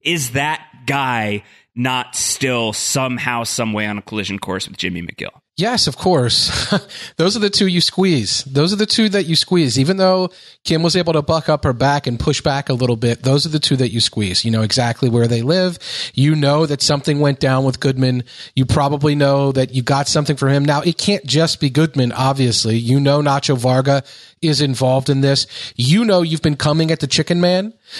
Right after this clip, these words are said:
Speaker 2: So you know the Chicken Man is probably involved in this as well. And so you're trying to figure out the connections here, and you're trying to unravel that upward. You're gonna squeeze anybody you can get. You're gonna squeeze Papa.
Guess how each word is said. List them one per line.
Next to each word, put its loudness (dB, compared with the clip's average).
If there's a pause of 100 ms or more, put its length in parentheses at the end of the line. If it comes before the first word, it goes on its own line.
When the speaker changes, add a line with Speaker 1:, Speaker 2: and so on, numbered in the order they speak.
Speaker 2:
So 0
you 0
know 4
the -2
Chicken 0
Man 2
is -2
probably 2
involved 0
in 2
this 0
as -2
well. 0
And 2
so 0
you're 0
trying 0
to 0
figure 0
out 0
the -4
connections 0
here, 0 (280)
and 2
you're 2
trying 0
to 0
unravel 2
that 0
upward. 0 (280)
You're 0
gonna 2
squeeze 0
anybody 2
you 2
can -2
get. 0
You're -2
gonna 2
squeeze 0
Papa. -2